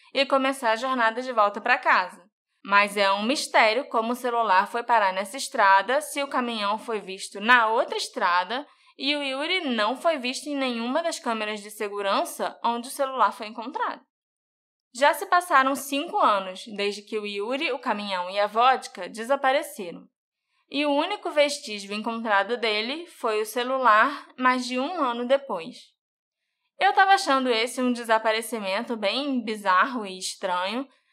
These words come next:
até eu descobrir que quase todos os dias, motos, carros e às vezes caminhões também desaparecem nas estradas do país.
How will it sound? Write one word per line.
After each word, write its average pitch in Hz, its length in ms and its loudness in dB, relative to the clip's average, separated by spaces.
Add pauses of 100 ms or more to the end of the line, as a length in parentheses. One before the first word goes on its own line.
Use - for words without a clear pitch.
(140)
até 370 480 4
eu 339 60 -4
descobrir 262 640 -2
que - 180 -18
quase 381 400 2 (100)
todos 349 380 0
os 269 160 -8
dias, 190 580 -6 (260)
motos, 392 520 4
carros 285 580 4
e 330 140 -2
às 285 140 2
vezes 202 380 -6
caminhões 285 640 0
também 208 580 -2 (120)
desaparecem 403 880 2
nas 269 200 -4
estradas 214 520 0
do 196 140 -6
país. - 580 -8